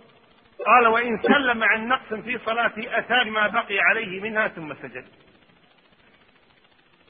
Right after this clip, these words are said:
كما أننا لم نقبل الزيادة، كذلك لا نقبل النقصان. الزيادة رفضناها، ونرفض، ونرفض كذلك النقصان. فإذا نقص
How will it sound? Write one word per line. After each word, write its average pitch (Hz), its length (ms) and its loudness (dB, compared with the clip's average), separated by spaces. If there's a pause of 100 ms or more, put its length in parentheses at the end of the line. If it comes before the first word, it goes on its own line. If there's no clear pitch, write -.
(280)
كما 240 320 4
أننا 269 400 4
لم 254 200 2
نقبل 254 320 6
الزيادة، 214 680 4 (220)
كذلك 247 380 2
لا 262 180 2
نقبل 247 540 0 (1120)
النقصان. 196 500 -4 (960)
الزيادة 240 640 4
رفضناها، 233 680 4 (420)
ونرفض، 214 600 2
ونرفض 208 720 0
كذلك 247 640 6 (400)
النقصان. 185 480 -4 (800)
فإذا 240 560 4
نقص 254 580 6